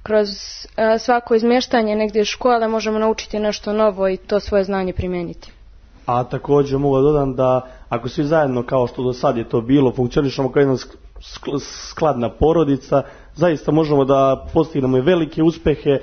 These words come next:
Speaker 2: da primenimo znanje i van škole, da naučimo nešto što nije, da kažem, u školi, da se nauči nešto iz života, da postanemo pre svega dobri ljudi,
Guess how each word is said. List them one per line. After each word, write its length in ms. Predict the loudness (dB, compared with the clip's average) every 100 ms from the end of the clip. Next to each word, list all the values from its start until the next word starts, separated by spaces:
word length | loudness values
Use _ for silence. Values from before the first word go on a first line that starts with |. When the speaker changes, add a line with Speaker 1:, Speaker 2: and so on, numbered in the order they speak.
| -6 -20 -4
Speaker 2:
da 100 | -2
primenimo 500 | 0 0 2 2 2
znanje 360 | 2 0 0 -2
i 60 |
van 260 | 0 0 -2
škole, 520 | -6 0 2 4 2
da 80 | 2
naučimo 440 | 2 2 0 -2
nešto 280 | 0 0 -4
što 220 | -4 -2
nije, 480 | 0 0 2 2 0 -4 -20 -20 -4
da 100 | 0
kažem, 400 | 0 2 0 0
u 80 | -4
školi, 400 | -2 0 2 2
da 100 | -2
se 140 | -4
nauči 400 | -2 0 -2 -2
nešto 380 | -4 -2 -2 -2 -2
iz 100 | -2
života, 420 | 0 0 0 -4
da 80 | -4
postanemo 500 | -4 -4 -4 -4 -2
pre 160 | -2
svega 200 | -2 0
dobri 240 | 2 2 4
ljudi, 460 | 4 4 2 0